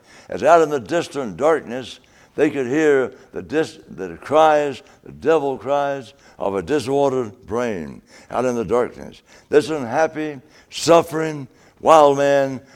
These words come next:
was under the complete control, body and soul, of Satan and sin. Verse five says he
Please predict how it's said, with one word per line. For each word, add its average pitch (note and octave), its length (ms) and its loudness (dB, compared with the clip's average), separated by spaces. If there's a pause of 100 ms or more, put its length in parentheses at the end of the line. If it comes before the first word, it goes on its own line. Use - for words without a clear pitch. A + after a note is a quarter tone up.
was D#2+ 180 -6
under D3 240 2
the C3 160 -2
complete B2+ 560 -4
control, G#2+ 720 -2 (320)
body B2+ 480 2 (240)
and G2 260 -6
soul, G2+ 540 0 (200)
of F#2 200 -6
Satan A2 540 0 (260)
and F#2 200 -10
sin. A#2+ 520 -10 (420)
Verse E3 200 0
five D3+ 340 -2
says C3+ 240 -4
he C3+ 280 -4